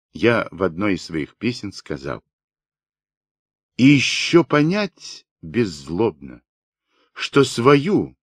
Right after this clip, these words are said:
пусть злую мать, все же как-то неудобно вечно в обществе ругать». Какую бурю возмущения вызвала эта песня, какой грязью обливали меня газеты.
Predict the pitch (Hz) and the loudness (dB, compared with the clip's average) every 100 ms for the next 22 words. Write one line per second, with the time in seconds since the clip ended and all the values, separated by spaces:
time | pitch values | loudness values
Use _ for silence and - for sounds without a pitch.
0 | _ - 202 190 - - _ _ 87 71 | _ -8 -6 -6 -10 -18 _ _ -12 -4
1 | 107 151 127 78 82 120 147 - - _ | 0 2 0 -2 -2 -2 -4 -8 -20 _
2 | _ _ _ _ _ _ _ - 180 165 | _ _ _ _ _ _ _ -2 -2 0
3 | 196 175 - 160 151 131 95 104 143 151 | -4 -8 -4 -2 0 -2 -2 -2 -2 -2
4 | - - 62 _ _ 92 104 175 - - | -10 -20 -20 _ _ -2 2 2 2 -8
5 | 85 73 101 110 - - - - 71 64 | -10 -6 0 0 0 -14 -18 -10 -10 -8
6 | - 62 _ _ _ _ _ _ _ _ | -12 -16 _ _ _ _ _ _ _ _
7 | _ _ _ _ _ _ _ - 127 - | _ _ _ _ _ _ _ -2 -2 4
8 | 202 202 151 101 180 196 170 156 110 117 | 6 8 6 4 2 4 4 2 2 -2
9 | 101 - - 196 185 147 92 92 71 73 | -2 -4 2 2 2 -2 -2 -4 -4 -8
10 | 67 - - - - - - _ _ _ | -8 -12 -16 -16 -18 -20 -20 _ _ _
11 | _ - - 156 80 82 123 175 127 82 | _ -4 2 2 2 0 2 2 0 -4
12 | 76 - - 76 80 73 69 71 69 69 | -8 -6 -6 -4 -4 -4 -6 -8 -12 -14
13 | 62 67 - - | -14 -14 -14 -18